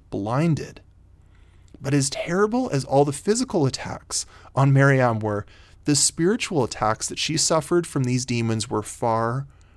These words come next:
worse. While she was trying to pray, the demons would scream these horrible insults about God, or they would knock the rosary out of her hand while she was trying to pray.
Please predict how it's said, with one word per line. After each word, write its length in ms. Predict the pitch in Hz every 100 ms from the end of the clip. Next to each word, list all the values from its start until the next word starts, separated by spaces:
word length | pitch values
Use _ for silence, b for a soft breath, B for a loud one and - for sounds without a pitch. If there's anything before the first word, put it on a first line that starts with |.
| b -
worse. 640 | 104 113 98 - - - - - - - - - - - -
While 140 | 113
she 140 | 127 147
was 140 | 139
trying 300 | - 139 139
to 80 | 139
pray, 520 | - 120 117 110 - B B B -
the 80 |
demons 500 | 127 127 147 143 123
would 160 | 117 113
scream 640 | - - - 135 147 135
these 160 | 107 101
horrible 840 | - - - 147 180 190 160 151 -
insults 680 | 139 143 - 123 95 - - B B -
about 360 | 131 123 -
God, 420 | 120 123 113 - - - b b b b -
or 100 | 147
they 120 | 143
would 200 | 131 117
knock 420 | 120 139 160 -
the 60 | 147
rosary 600 | 131 127 139 131 113 -
out 160 | 117 120
of 100 | 120
her 100 | 110
hand 340 | - 131 120
while 140 | - 98
she 160 | -
was 160 | 110 107
trying 300 | - 113 104
to 100 | 98
pray. 400 | - 123 -